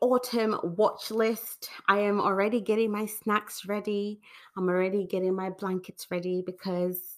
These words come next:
you know, gotta be comfortable to watch all these action-packed shows. Um, will I stick to all of the shows? You know what? I'm actually looking forward to see which ones I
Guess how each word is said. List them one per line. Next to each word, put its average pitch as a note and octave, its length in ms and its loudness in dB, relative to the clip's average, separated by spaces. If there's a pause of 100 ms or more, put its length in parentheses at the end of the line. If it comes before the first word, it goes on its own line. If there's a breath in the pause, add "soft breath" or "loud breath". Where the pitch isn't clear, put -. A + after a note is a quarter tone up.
you G3+ 100 0
know, F3+ 140 2
gotta F3+ 200 2
be F3+ 80 -4
comfortable F3 680 -2
to F3 140 -4
watch E3 200 0
all D#3+ 120 0
these E3+ 140 -10 (100)
action-packed A3 600 2
shows. G#3+ 420 0 (760 loud breath)
Um, G3 600 12 (760)
will D#4+ 240 10
I F4+ 140 12
stick E4 320 6
to - 220 8
all B3 160 12
of B3 120 4
the A#3+ 80 6
shows? E3+ 680 8
You G#3+ 160 6
know A#3+ 100 10
what? A3 240 8
I'm F#3+ 100 10
actually A#3 520 4 (360 loud breath)
looking G3+ 360 6
forward F#3 460 10
to F#3 100 2
see F#3 240 4
which E3+ 320 2
ones D#3+ 280 6
I D#3+ 220 0